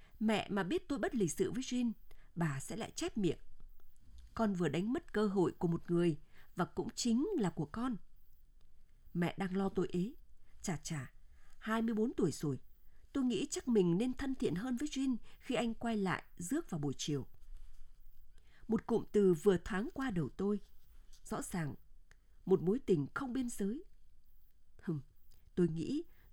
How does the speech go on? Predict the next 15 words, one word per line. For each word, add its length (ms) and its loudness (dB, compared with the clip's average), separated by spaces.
tôi 100 10
đang 160 2
tự 280 4
vẩn 280 4
vơ 140 2
gì 180 0
vậy? 220 -4
Sao 260 -2
mà 120 -2
sến 380 0
quá? 220 -6
Từ 180 4
cửa 160 8
sổ 200 6
phòng, 380 2